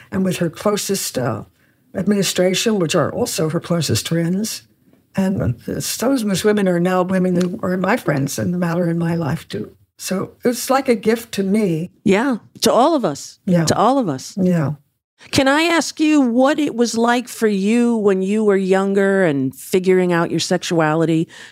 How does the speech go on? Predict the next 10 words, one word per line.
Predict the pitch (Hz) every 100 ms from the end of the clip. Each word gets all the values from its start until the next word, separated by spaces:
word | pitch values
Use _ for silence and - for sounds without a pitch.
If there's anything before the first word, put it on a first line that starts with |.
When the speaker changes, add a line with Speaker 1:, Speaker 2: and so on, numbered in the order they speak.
| -
Speaker 2:
Did | 175 160
you | 233 269
have | 254 226 220
a | 185 147 123 156 - -
moment | 175 185 196 196 185 175
like | 151 151
I | 170 170
did, | 175 180 175 160 -
you | 160
know, | 147 135 139